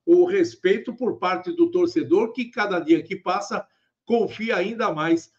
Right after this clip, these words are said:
no goleiro Gabriel Brazão. Mesmo assim, mesmo assim, a diretoria fica analisando, né, uma possível contratação, mas que aos poucos,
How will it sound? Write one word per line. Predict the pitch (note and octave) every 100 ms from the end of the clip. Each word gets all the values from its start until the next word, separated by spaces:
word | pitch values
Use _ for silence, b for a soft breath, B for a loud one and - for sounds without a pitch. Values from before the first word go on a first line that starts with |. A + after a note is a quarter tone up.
| _
no | D#3+ F#3+
goleiro | F3 D#3 D#3 E3 E3+ - C#3+
Gabriel | E3+ D3+ D#3 D3+ D3+
Brazão. | D#3 - A#2 G#2+ -
Mesmo | C#4+ G4+ D#4+ A#3 G3
assim, | E3+ - G#3+ C4 G3+ A2 _ _ -
mesmo | G#3+ C4+ G#3+
assim, | F3 - G#3
a | A3+
diretoria | F3+ F#3+ A#3 A#3+ F3+ E3+ A#3+ E3 - _ _
fica | - A3 B3 A3
analisando, | G3+ F#3+ E3+ A#2+ F3+ A#3 F3 C3+ A2+ _
né, | D3+ F#3+ F#3 _ _
uma | - F3 A3
possível | A3+ E3+ A#3+ B3+ A#3 A3
contratação, | G#3 F#3+ E3+ G3 F#3+ - - - G#3+ A3+ G3+
mas | F#3+ G3+
que | - D4+
aos | C4 -
poucos, | - C4+ D4+ - F#3 D3+ A2